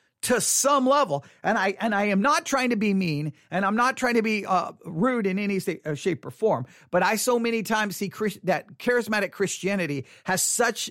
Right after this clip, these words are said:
has so detached from reality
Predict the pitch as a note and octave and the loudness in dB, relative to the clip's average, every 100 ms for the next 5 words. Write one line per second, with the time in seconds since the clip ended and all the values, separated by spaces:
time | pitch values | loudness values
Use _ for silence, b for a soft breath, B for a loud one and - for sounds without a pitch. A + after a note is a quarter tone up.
0 | - F3 D#3+ - - B3 A#3+ A#3+ E3 F#3+ | -2 -2 0 -4 -2 2 2 2 -4 -8
1 | - - A#3+ D#4 D4+ - F#3 - F#3 D#3 | -8 -4 0 0 -2 -8 -14 -2 0 0
2 | C#3+ B2 B2 A2+ A2+ A2+ | -2 -4 -4 -6 -8 -10